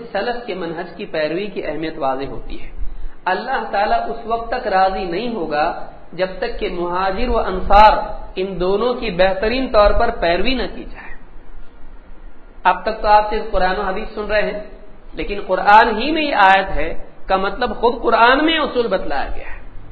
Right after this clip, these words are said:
کہ مہاجر اور انصار جس چیز پر چلے ہیں، جس دین پر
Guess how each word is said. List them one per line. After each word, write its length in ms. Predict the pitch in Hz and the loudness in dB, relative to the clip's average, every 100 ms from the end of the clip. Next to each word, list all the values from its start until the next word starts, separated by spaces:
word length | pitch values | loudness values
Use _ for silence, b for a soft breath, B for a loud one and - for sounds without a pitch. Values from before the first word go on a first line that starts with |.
| - - | -10 -6
کہ 80 | 208 | -4
مہاجر 540 | 202 196 214 226 269 | -2 4 6 6 4
اور 100 | 254 | 2
انصار 540 | 233 208 - 220 240 - - - - - | 0 -2 4 6 6 4 -2 -4 -4 -4
جس 380 | 156 220 214 - | -6 -8 -8 -6
چیز 220 | 240 240 | -6 -2
پر 140 | 226 214 - | 0 0 0
چلے 320 | 196 220 240 | 2 4 2
ہیں، 200 | 180 139 | 0 -4
جس 360 | - 185 185 170 | -6 -8 -8 -4
دین 280 | 226 277 254 | -2 -2 0
پر 140 | - | -2